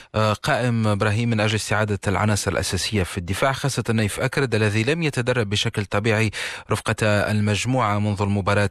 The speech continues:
الماضية أمام المنتخب الإسباني. نايف أكرد نتذكر كان خرج من المباراة بسبب الإصابة، عوضه جواد اليميق الذي قد يكون حل اليوم في حال تأكد غياب نايف أكرد. أيضًا غانم سايس عانى من بعض الانزعاجات البدنية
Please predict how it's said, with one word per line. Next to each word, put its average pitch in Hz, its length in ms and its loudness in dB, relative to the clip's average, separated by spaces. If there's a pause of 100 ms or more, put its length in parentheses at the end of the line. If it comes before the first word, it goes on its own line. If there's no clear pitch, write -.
الماضية 101 420 0
أمام 98 200 0
المنتخب 95 460 -2
الإسباني. 120 400 0
نايف 117 240 -2
أكرد 101 260 -2
نتذكر 98 500 -2
كان 101 380 0
خرج 143 400 0 (440)
من 101 100 0
المباراة 98 420 2 (100)
بسبب 92 320 -2
الإصابة، 95 400 0
عوضه 90 460 0
جواد 87 340 -2
اليميق 101 500 0
الذي 113 260 0 (100)
قد 156 160 -2
يكون 123 360 -2
حل 120 280 -2 (360)
اليوم 117 260 2
في 98 160 -4
حال 113 260 0
تأكد 110 600 -2
غياب 98 320 0
نايف 92 280 -2
أكرد. 151 360 0
أيضًا 135 320 0
غانم 127 340 0
سايس 127 460 0
عانى 120 220 2
من 113 140 0
بعض 107 200 0
الانزعاجات 101 600 0
البدنية 101 520 0